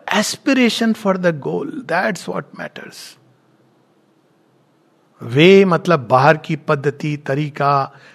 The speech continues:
सिखाया हुआ। तो यहां मां कह रही हैं, "The only thing important is the goal।" आप आश्रम में हैं, बाहर हैं, कहीं पर भी हैं, "To be attained, the way matters little, and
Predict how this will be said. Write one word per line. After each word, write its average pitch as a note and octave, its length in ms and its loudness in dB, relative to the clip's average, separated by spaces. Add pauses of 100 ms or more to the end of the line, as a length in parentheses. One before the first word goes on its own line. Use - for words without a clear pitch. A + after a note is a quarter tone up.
(100)
सिखाया E3 540 4
हुआ। C#3+ 520 0 (1160)
तो D3 60 -8
यहां C#3 240 0
मां C#3 180 0
कह C#3 180 0
रही C3+ 140 -2
हैं, C#3 100 -4
"The B2 160 -2 (320)
only F#3+ 420 6
thing D#3+ 440 0
important C#3+ 580 0
is B2+ 120 -8
the B2+ 80 0 (100)
goal।" C3 180 0 (240)
आप - 260 -8 (140)
आश्रम F3 380 0
में D#3+ 180 -2
हैं, C#3+ 280 -4
बाहर E3 320 2
हैं, E3+ 100 -2
कहीं E4 340 -6
पर B3+ 220 2
भी G3+ 140 -2
हैं, - 160 -8 (1900)
"To G3 60 6
be F#3 220 8
attained, D#3 560 4 (380)
the B2 140 2
way F#3+ 260 8
matters D#3 420 6
little, C#3 360 0 (560)
and B3 160 6